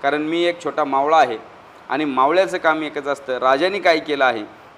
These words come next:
ते आत्मसात करणं आणि त्यानुसार त्या अनुषंगाने आपण ते करत आहोत. आणि तशाच पद्धतीने माझ्यासाठी माझे आयडॉल असतील छत्रपती शिवराय,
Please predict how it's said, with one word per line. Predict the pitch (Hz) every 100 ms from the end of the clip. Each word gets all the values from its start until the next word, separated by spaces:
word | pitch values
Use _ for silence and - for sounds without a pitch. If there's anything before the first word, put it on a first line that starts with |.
| -
ते |
आत्मसात | 196 170 - 180 165 151 -
करणं | 147 139
आणि | 139 139 -
त्यानुसार | 170 175 151 175 170
त्या | 165 175
अनुषंगाने | 156 143 156 151 147 156 156
आपण | 131 147 147 -
ते | 139
करत | 131 131 127
आहोत. | 120 120 - -
आणि | 123 127 139
तशाच | 131 170
पद्धतीने | - 156 143 147 139
माझ्यासाठी | 113 127 160 - 135
माझे | 139 131 135
आयडॉल | 135 127 123
असतील | 117 117 104 - - - - - -
छत्रपती | 135 139 135 135
शिवराय, | 127 131 131 143